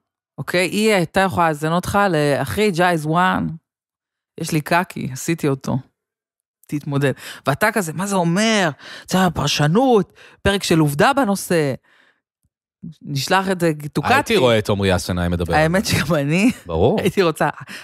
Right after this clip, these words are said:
Speaker 1: בפרשת הקקה, הקקה באסלה. אמ, אני חושבת שאתה,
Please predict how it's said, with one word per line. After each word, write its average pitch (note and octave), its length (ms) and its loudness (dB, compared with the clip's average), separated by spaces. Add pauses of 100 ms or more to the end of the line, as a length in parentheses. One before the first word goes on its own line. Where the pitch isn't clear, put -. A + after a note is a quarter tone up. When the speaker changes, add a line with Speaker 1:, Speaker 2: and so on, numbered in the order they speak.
(160)
Speaker 1:
בפרשת D#3 400 2
הקקה, C4 520 0
הקקה B3+ 640 0
באסלה. F#3 460 0 (720)
אמ, D3+ 40 -2 (880)
אני C#3+ 120 4
חושבת - 160 -6
שאתה, B2+ 1000 2